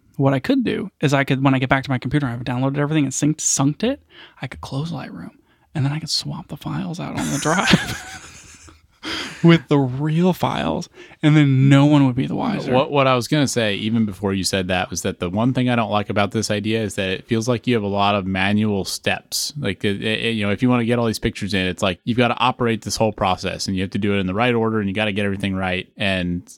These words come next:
Speaker 2: I feel like that's concerning.
Speaker 1: It's not great, but I can't think of another way to do it.
Speaker 2: Yeah.
Speaker 1: And this is, this is the way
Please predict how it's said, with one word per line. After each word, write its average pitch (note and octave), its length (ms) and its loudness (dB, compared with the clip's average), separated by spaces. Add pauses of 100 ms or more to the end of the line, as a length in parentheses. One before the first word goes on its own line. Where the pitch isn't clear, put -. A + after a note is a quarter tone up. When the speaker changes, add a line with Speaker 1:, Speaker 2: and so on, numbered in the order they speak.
Speaker 2:
I F#2 100 -4
feel F#2+ 180 -4
like F#2 220 -2
that's F2+ 260 -4
concerning. G2 540 -10 (340)
Speaker 1:
It's D3 120 2
not F3 180 4
great, C#3+ 400 0 (680)
but D3+ 200 4
I C3+ 120 0
can't E3+ 280 2
think E3+ 100 6
of E3 60 4
another E3+ 180 2
way F3 120 4
to D3 80 2
do C#3+ 240 4
it. - 200 -4
Speaker 2:
Yeah. G2+ 280 0 (420)
Speaker 1:
And C3+ 120 8
this D#3 120 2
is, D#3 80 -6 (120)
this C3 160 4
is C3+ 120 2
the C#3+ 80 6
way D#3+ 340 2